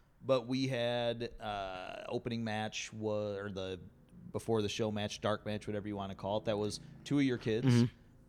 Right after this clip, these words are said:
Speaker 1: versus some kids who came in with Sea Stars, I think.
Speaker 2: Yeah.
Speaker 1: And then on the show, we saw, uh, Davey Bang.
Speaker 2: Yep. And,
Speaker 1: Lena
Speaker 2: uh,
Speaker 1: Black.
Speaker 2: August Matthews.
Speaker 1: Uh, War Bear.
Speaker 2: Yep.
Speaker 1: Uh, Pariah.
Speaker 2: Pariah.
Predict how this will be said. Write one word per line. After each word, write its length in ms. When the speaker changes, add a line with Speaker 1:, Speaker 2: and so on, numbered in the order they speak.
Speaker 1:
versus 400
some 180
kids 300
who 260
came 240
in 100
with 160
Sea 180
Stars, 360
I 120
think. 360
Speaker 2:
Yeah. 240
Speaker 1:
And 560
then 180
on 160
the 80
show, 240
we 140
saw, 580
uh, 380
Davey 240
Bang. 500
Speaker 2:
Yep. 140
And, 180
Speaker 1:
Lena 220
Speaker 2:
uh, 40
Speaker 1:
Black. 600
Speaker 2:
August 300
Matthews. 800
Speaker 1:
Uh, 240
War 220
Bear. 460
Speaker 2:
Yep. 140
Speaker 1:
Uh, 360
Pariah. 340
Speaker 2:
Pariah. 500